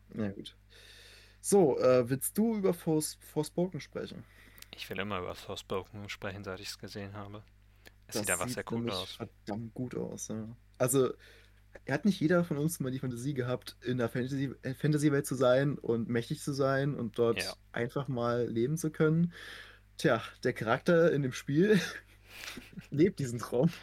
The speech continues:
Speaker 2: Wobei
Speaker 1: Aber
Speaker 2: ich
Speaker 1: mehr
Speaker 2: mich frage, wie
Speaker 1: unfreiwillig.
Speaker 2: Ja, und ich mich auch frage, wie sehr es in dieser Welt ein Traum ist, aber es sieht sehr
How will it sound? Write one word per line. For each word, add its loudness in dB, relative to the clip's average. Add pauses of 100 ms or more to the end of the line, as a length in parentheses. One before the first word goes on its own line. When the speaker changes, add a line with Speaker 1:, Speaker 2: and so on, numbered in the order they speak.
(480)
Speaker 2:
Wobei 2
Speaker 1:
Aber 2
Speaker 2:
ich 0
Speaker 1:
mehr 2
Speaker 2:
mich 2
frage, 4
wie 0
Speaker 1:
unfreiwillig. 0 (300)
Speaker 2:
Ja, 0
und -6
ich -10
mich -6
auch -4
frage, -4
wie -8
sehr -4
es -10
in -16
dieser -12
Welt -6
ein -12
Traum -4
ist, -8
aber 4 (520)
es -12
sieht -6
sehr 4